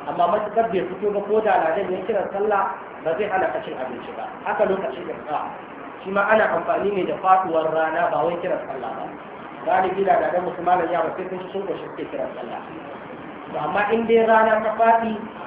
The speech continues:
ka tabbatar rana ta faɗi, ka sha ruwa ko ba a kiran sallah ba, babu damuwa.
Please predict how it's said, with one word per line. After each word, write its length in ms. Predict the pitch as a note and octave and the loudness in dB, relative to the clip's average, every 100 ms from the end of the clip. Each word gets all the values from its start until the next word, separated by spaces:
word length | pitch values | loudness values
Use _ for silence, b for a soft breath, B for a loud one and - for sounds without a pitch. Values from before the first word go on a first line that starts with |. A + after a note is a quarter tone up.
| - - | -14 -10
ka 140 | - G3+ | 2 4
tabbatar 500 | G#3+ A3+ A3+ G#3+ A3+ | 4 2 0 2 2
rana 240 | A3 G#3+ A3 | 4 6 4
ta 120 | G#3+ - | 2 4
faɗi, 260 | A#3 G#3+ | 4 4
ka 60 | F#3 | -2
sha 140 | A3 | 0
ruwa 220 | G#3+ A#3 A#3 | 2 4 2
ko 160 | - A#3 | 2 4
ba 100 | G#3+ | 4
a 100 | F3 | 2
kiran 220 | - E3+ - | 0 -4 -2
sallah 280 | D3+ D3 C#3 | -2 -2 -2
ba, 80 | |
babu 240 | C#3 F3 - | 4 4 4
damuwa. 360 | - A#3 A#2 | 0 -4 -6